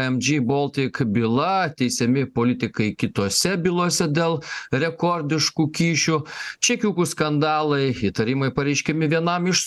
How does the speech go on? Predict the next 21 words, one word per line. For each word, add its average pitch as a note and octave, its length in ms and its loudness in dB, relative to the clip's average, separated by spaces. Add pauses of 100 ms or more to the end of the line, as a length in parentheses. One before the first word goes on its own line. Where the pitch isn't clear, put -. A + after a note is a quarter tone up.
socdemų C#3+ 560 0
lyderių. A#2+ 380 2 (440)
Atrodo, G3 400 0
tiek G3+ 220 -2
metų F#3 340 0
praėjo, E3+ 460 0
o C#3+ 240 -2
korupcijos D3 560 -2
mastai D3 500 0
vis B2 300 0
dar C#3+ 260 0
dideli. C3+ 680 0 (340)
Ką F#3 220 0
darome D3+ 720 0
ne C#3+ 240 2 (160)
taip? D#3+ 400 0
Apie A#2 240 -2
tai C#3+ 160 0
šiandien B2+ 420 0 (140)
ir C3+ 180 0 (140)
pasišnekėsime. D#3+ 880 0